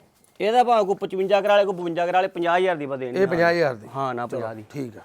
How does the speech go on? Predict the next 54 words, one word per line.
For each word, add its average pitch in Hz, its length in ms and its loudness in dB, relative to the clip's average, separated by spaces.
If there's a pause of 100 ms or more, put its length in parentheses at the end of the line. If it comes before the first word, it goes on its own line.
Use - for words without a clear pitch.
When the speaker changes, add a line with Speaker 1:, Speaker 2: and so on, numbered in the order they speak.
(580)
Speaker 2:
ਤੇ 160 60 -6
ਆਹ 156 140 4
Speaker 1:
ਆਹ 196 180 12
Speaker 2:
ਜੀ? 202 60 4
Speaker 1:
ਕੱਲ੍ਹ 196 160 6
ਦੀ 208 80 -2
ਸੂਈ 139 240 -2
ਆ। 107 80 -8 (720)
Speaker 2:
ਅੱਛਾ। 147 320 -6 (1700)
Speaker 1:
ਵੱਛੀ 156 280 -2
ਇਹਦੇ 202 140 4
ਮਗਰ 147 220 2
ਆ। 170 120 4
Speaker 2:
ਵੱਛੀ 151 340 -4
ਆ 156 140 4
ਗਈ 123 80 -6
ਨਾ? 190 180 -2 (120)
Speaker 1:
ਹਾਂ, 131 380 -8
ਸੂਆ 196 280 2
ਵਾਲੇ 196 220 6
ਕੋਈ 185 100 0
ਦੂਜਾ 170 320 2
ਲਾ 180 80 8
ਲੇ, 180 100 2
ਕੋਈ 170 120 -6
ਤੀਜਾ 160 260 0
ਲਾ 147 120 0
ਲੇ। 139 160 -6 (320)
Speaker 2:
ਹਾਂਜੀ, 143 200 -8
ਹਾਂਜੀ। 127 160 -8
Speaker 1:
ਉਹ 151 120 -4
ਆਪਦੀ 139 200 0
ਸਮਝੇ 117 320 -8
ਸੀਗੇ 104 180 -12
ਜੀ। 90 100 -20 (300)
Speaker 2:
ਹੂੰ। 127 580 -6
Speaker 1:
ਬੋਲਾ 175 200 8
ਹੋਊਗਾ 185 160 4
ਜੇ 190 100 2
ਸੱਤ 139 260 0
ਅੱਠ 123 80 -6
ਕਿਲੋ। 120 200 -2
Speaker 2:
ਸੱਤ 156 200 0
ਅੱਠ 147 60 -4
ਕਿਲੋ 147 180 -2
ਬੋਲਾ 139 220 0
ਹੀ 120 120 -6
ਆ। 110 40 -14
Speaker 1:
ਹਾਂ। 113 260 -10 (440)
Speaker 2:
ਲਓ 139 220 -4
ਜੀ। 107 80 -12 (1800)
ਇਹ 143 120 -4
ਵੀ 139 80 -4
ਦਿਖਾਓ। 107 380 -10